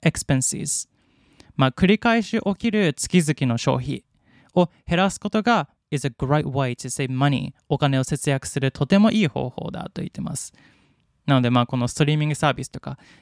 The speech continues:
月額何円とかでね、ずっと発生しているものをなくすことで、まあ、結果的にはね、将来的にかなりお金を減らすことができるっていうのが、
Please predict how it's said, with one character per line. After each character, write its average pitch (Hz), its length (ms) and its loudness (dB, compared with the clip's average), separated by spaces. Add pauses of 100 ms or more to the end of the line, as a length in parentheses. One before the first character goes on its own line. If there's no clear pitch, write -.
月 143 300 2
額 156 280 0
何 147 260 2
円 110 160 -6
と - 100 -12
か - 80 -14
で - 100 -12
ね、 131 200 -10
ず 135 160 2
っ 131 80 2
と - 80 -4
発 127 220 -2
生 123 160 0
し - 100 -8
て 135 80 -2
い 123 40 0
る 123 80 0
も 120 100 0
の 143 160 0 (360)
を 151 160 4
な 143 140 2
く 170 120 -2
す - 120 -8
こ 180 100 -2
と 190 140 -2
で、 185 220 2
ま 123 120 -2
あ、 123 40 -6
結 - 180 -10
果 135 120 0
的 139 240 -2
に 131 80 4
は 117 120 2
ね、 117 140 -4
将 131 200 0
来 123 120 2
的 123 260 -4
に 120 140 -2
か - 120 0
な 165 120 2
り 127 60 -4
お - 80 -6
金 - 180 -8
を 127 40 -8
減 127 120 0
ら 120 80 -2
す - 80 -14
こ - 80 -18
と - 80 -8
が 131 120 -10
で 135 100 -10
き - 100 -14
る - 80 -8
っ - 40 -14
て - 140 -16
い - 60 -10
う 190 40 -10
の - 100 -10
が、 151 180 2